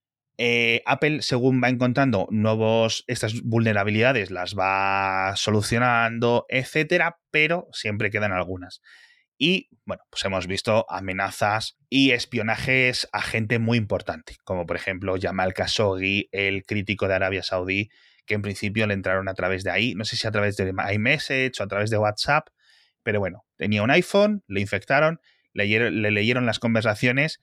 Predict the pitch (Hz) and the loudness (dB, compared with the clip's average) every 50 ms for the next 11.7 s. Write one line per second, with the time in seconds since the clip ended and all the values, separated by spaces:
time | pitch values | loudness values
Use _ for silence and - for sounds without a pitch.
0 | _ _ _ _ _ _ - 120 107 101 107 101 104 113 120 - - - - 107 | _ _ _ _ _ _ 0 0 0 0 0 0 2 2 0 0 -2 -4 -4 -2
1 | 104 107 98 - - 113 113 113 123 - - 113 107 101 101 101 101 95 90 - | -2 -2 -4 0 2 2 2 2 2 -2 0 -2 0 0 2 2 2 0 0 -2
2 | - - - - - - 98 92 - - - 92 92 92 92 90 87 92 92 - | -12 -16 -18 -18 -14 -10 -10 -8 -6 -4 -4 -2 -2 -2 -2 -4 -4 -8 -10 -10
3 | _ _ _ - 110 110 - - 107 104 107 104 98 87 82 - 92 92 90 85 | _ _ _ -2 -2 0 0 0 0 0 0 0 -2 -6 -8 -8 -6 -4 -4 -4
4 | - - 98 90 85 - 90 85 87 - - _ _ _ _ _ _ - 135 139 | -4 -4 -4 -4 -4 -4 -6 -8 -8 -10 -12 _ _ _ _ _ _ -4 0 2
5 | 143 156 175 175 180 160 156 151 - 160 160 160 156 165 180 185 190 202 247 - | 4 4 4 4 2 -2 -4 0 2 2 2 2 2 2 0 0 2 0 0 0
6 | - 123 110 120 113 117 117 - 135 120 117 110 - - 127 123 123 120 117 117 | 0 -2 0 2 0 0 0 0 0 -2 -2 -2 0 2 0 2 2 2 2 2
7 | 117 113 - 117 110 113 113 113 117 113 - - 143 170 208 208 - - - 101 | 2 0 0 -2 -2 -2 0 0 0 -2 0 2 4 4 4 2 0 -2 0 2
8 | 101 98 - - - - 110 104 107 110 - - 101 95 - 101 104 113 151 196 | 2 2 0 -2 -4 0 2 2 2 0 -2 -6 -10 -8 -6 -4 -2 0 2 2
9 | 185 - - - 180 175 170 - - 120 104 95 - - - 104 98 101 104 92 | 0 0 2 2 2 2 2 0 -2 -2 -2 -2 -4 -6 -4 -2 0 2 2 0
10 | 95 - - 92 - - 101 95 - 160 165 170 170 170 165 160 165 165 160 156 | -2 -2 -6 -10 -8 -6 -8 -4 0 4 6 6 6 6 6 4 4 4 2 0
11 | - - 101 98 98 95 - - 104 101 101 104 107 - | 0 -2 -2 -2 -2 -2 -2 -2 0 2 2 2 0 -2